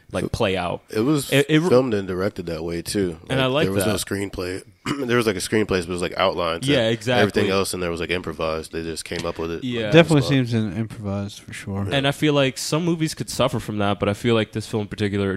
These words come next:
Speaker 1: just, I feel like I couldn't see it being, it being any other way. You know what I
Speaker 2: It,
Speaker 1: mean?
Speaker 2: it,
Speaker 1: Like, it's
Speaker 2: it
Speaker 1: like,
Speaker 2: works 'cause it's, like, in that environment where you would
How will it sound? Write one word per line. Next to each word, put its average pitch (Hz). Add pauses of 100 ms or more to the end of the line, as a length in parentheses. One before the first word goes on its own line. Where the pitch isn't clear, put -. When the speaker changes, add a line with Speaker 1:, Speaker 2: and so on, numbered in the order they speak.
Speaker 1:
just, -
I 104
feel 110
like 104 (280)
I 113
couldn't 117
see 113
it - (560)
being, 107
it -
being 107
any 104
other 101
way. 104
You 123
know 160
what 180
I -
Speaker 2:
It, 196
Speaker 1:
mean? 208
Speaker 2:
it, -
Speaker 1:
Like, 110
it's 214
Speaker 2:
it -
Speaker 1:
like, 175
Speaker 2:
works 139
'cause 107
it's, 104
like, 110
in 110
that 101
environment 92
where 87
you 90
would 85